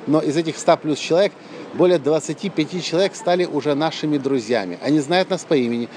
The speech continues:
они знают, откуда мы, они знают, о чем, чем мы занимаемся. Они готовы нам подсказать, и в какой ресторан пойти, в какую гостиницу поселиться, как в аэропорт добраться, как поехать, э, на какую экскурсию.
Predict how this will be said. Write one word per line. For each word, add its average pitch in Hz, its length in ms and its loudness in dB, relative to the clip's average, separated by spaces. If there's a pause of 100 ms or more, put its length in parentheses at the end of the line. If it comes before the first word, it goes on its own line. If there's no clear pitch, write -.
(180)
они 131 240 2
знают, 160 320 2
откуда 180 340 0
мы, 131 240 0 (220)
они 123 180 2
знают, 156 300 0
о - 40 0
чем, 170 240 -4
чем 170 180 0
мы 185 100 2
занимаемся. 135 640 0 (240)
Они 156 200 4
готовы 190 280 2
нам 185 120 0
подсказать, 185 420 2
и 165 60 0
в 143 40 -2
какой 170 240 2
ресторан 175 340 2
пойти, 165 240 0
в 190 40 0
какую 160 260 0
гостиницу 165 380 0
поселиться, 190 400 0
как 185 180 0
в 180 40 4
аэропорт 175 380 2
добраться, 120 580 2 (400)
как 185 180 6
поехать, 185 400 2 (340)
э, 156 180 2
на 165 280 0
какую 165 280 4
экскурсию. 180 640 0